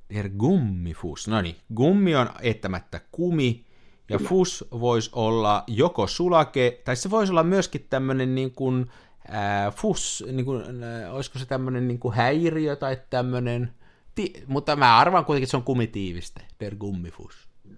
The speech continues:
Speaker 2: Gummifuss, tää on siis tää Gummifuss, täällä on tää tupla S, elikkä semmonen outo B-kirjan
Speaker 1: Joo.
Speaker 2: näköinen. Gummifuss, gummi on oikein, se on kumi, mut fuss, se on jalka.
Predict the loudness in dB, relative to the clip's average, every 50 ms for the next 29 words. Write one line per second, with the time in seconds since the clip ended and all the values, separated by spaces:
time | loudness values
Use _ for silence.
0 | -20 -20 -20 -18 -14 -14 -12 -12 -14 -16 -18 -16 -16 -16 -6 -2 -2 -2 0 -2
1 | -4 -8 -2 2 4 4 6 6 6 6 6 4 2 0 -2 -4 -6 0 4 6
2 | 6 6 6 6 4 4 4 6 6 6 6 6 2 0 2 4 4 4 4 4
3 | 2 -4 -8 -8 -8 -8 -8 -10 -12 -14 _ -12 -12 -10 -10 -8 -6 -6 -4 -2
4 | -2 0 2 4 6 6 6 6 4 0 -2 -2 _ 0 2 6 6 6 6 4
5 | 0 -4 -2 0 0 0 0 0 0 -2 -2 -4 -6 -12 -12 -12 -12 -12 -12 -16
6 | -20 _ _ _ _ _ _ _ _ _ _ _ _ _ _ -2 0 2 2 0
7 | 0 2 0 0 0 0 -2 0 2 4 4 6 6 6 8 8 8 8 6 4
8 | 2 -4 -4 -4 -4 -4 0 2 2 2 2 0 0 -2 -6 0 4 4 4 4
9 | 4 -2 -2 0 2 4 4 2 2 2 2 4 4 4 4 2 -2 _ -12 -12
10 | -12